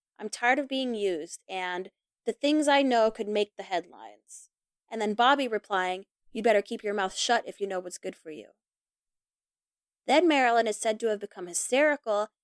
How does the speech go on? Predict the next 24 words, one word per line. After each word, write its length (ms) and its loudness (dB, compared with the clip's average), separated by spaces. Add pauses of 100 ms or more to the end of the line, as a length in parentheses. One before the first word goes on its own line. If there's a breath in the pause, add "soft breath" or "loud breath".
(280)
and 300 -2
Bobby 280 4
can 160 -2
be 100 0
heard 220 -4
saying, 440 -4 (300)
"Give 140 0
her 80 2
something 340 -4
to 60 -4
calm 260 -6
her 100 -4
down." 400 -8 (480)
And 200 -6
supposedly, 1160 -2 (800)
you 220 -4
can 320 -6
hear 280 -2
them 160 -4
smothering 640 0
her 300 -4
and 280 -6
someone 340 -4
saying, 460 -6